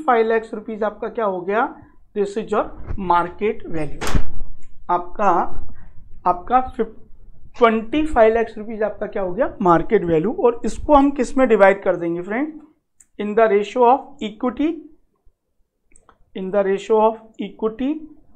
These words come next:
और in the ratio of retained earning। क्या बोल रहा है? रिटेन्ड अर्निंग कितना है आपका? फिफ्टीन लैक्स। और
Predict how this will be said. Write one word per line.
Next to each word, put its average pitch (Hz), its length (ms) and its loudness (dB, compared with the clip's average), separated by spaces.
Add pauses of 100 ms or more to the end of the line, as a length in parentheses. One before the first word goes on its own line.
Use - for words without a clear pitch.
(300)
और 180 340 -8
in 180 140 -6
the 190 120 0
ratio 180 340 -4
of 220 120 -2 (520)
retained 202 480 0
earning। 143 300 -8 (2000)
क्या 196 160 6
बोल 196 220 6
रहा 208 120 8
है? 254 260 2
रिटेन्ड 233 420 0
अर्निंग 233 320 2
कितना 240 260 -4
है 233 200 -4
आपका? 226 400 -2 (480)
फिफ्टीन 220 400 0
लैक्स। 147 380 -6 (880)
और 160 360 2